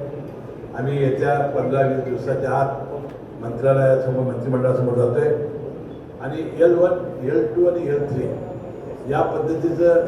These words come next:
मॉडेल केंद्र सरकारने दिले-, दिलेलं आहे. एल वन म्हणजे मुंबईमध्ये असलेलं कॅन्सर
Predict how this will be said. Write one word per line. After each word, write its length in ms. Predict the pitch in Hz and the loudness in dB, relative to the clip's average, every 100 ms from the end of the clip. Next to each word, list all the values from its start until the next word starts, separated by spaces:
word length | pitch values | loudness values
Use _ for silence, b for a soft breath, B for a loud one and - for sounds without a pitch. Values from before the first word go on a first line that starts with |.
| - | 0
मॉडेल 260 | 131 131 175 | 0 2 0
केंद्र 320 | 110 - - | 0 -2 -2
सरकारने 380 | - - 135 135 | -2 -2 -2 -2
दिले-, 300 | 123 127 123 | -2 -4 -2
दिलेलं 280 | 127 139 131 | -2 2 2
आहे. 920 | - - - - - - - - 135 | 0 -4 -8 -10 -12 -14 -14 -2 2
एल 120 | 147 | 6
वन 140 | 170 | 6
म्हणजे 640 | - 170 170 175 165 - - - - - - 135 | 4 2 4 4 4 0 -6 -8 -10 -10 -8 -6
मुंबईमध्ये 500 | 185 175 175 180 170 | 0 2 2 4 4
असलेलं 380 | - 156 165 175 | 4 2 0 0
कॅन्सर 680 | - - 131 160 165 165 | 0 -2 -2 0 0 0